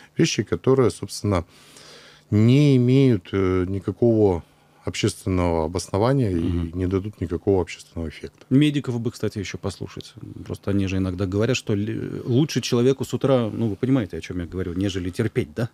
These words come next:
Speaker 1: <laughs>
Speaker 2: Может быть, ему вот в восемь утра необходимо. Но это так уже.
Speaker 1: Ну, мы ж
Speaker 2: Мы не
Speaker 1: пони-,
Speaker 2: пропагандируем,
Speaker 1: мы ж
Speaker 2: да.
Speaker 1: понимаем, что
Speaker 2: Да.
Speaker 1: потом у нас... у нас ведь, э, заметьте, да, то есть, э, мы можем иметь только один показа-, э, два показателя. Это количество, предположим,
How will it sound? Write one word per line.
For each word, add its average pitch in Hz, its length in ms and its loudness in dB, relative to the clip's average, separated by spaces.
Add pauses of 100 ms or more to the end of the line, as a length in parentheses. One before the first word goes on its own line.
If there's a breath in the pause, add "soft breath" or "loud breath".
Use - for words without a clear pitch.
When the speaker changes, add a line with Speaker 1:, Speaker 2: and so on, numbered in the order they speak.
(260 loud breath)
Speaker 1:
<laughs> - 840 -8
Speaker 2:
Может 107 240 -2
быть, 107 160 -4
ему 107 220 0
вот 98 120 -4
в 101 40 -10
восемь 113 380 -2
утра 120 240 -2 (140)
необходимо. 95 580 -4 (100)
Но 110 140 0
это 147 120 0
так - 240 -10
уже. 90 160 -16
Speaker 1:
Ну, 110 240 2
мы 104 140 6
ж - 80 -2
Speaker 2:
Мы 127 120 6
не 170 100 4
Speaker 1:
пони-, - 20 2
Speaker 2:
пропагандируем, 143 640 0
Speaker 1:
мы 107 60 4
ж 90 80 0
Speaker 2:
да. 92 60 -6
Speaker 1:
понимаем, 98 320 2
что 98 140 -2
Speaker 2:
Да. 90 120 0
Speaker 1:
потом 82 320 0
у 82 40 -4
нас... 80 160 -2 (320 loud breath)
у - 40 2
нас 131 160 -2
ведь, 113 280 -4
э, 110 280 4
заметьте, 127 480 2
да, 101 140 2
то - 140 -4
есть, 80 180 -4
э, 85 560 0
мы 104 160 2
можем 113 400 2
иметь 98 440 0
только - 220 0
один 120 220 0
показа-, 95 420 -2
э, 92 300 0
два 101 200 2
показателя. 87 580 -2
Это - 160 -8
количество, 98 480 -2
предположим, 92 580 -2